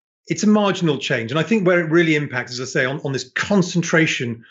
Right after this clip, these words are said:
of, of shops and services within places like the City of London, some of the high concentration areas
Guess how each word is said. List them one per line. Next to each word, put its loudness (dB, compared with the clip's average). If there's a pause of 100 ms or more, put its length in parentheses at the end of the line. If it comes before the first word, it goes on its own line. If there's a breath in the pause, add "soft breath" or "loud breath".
(280 loud breath)
of, 0
of -10
shops -2
and -4
services -2 (240 soft breath)
within 2
places 0
like 0
the -6
City -4
of -4
London, -2
some -4
of -2
the 0
high 2
concentration -2
areas 0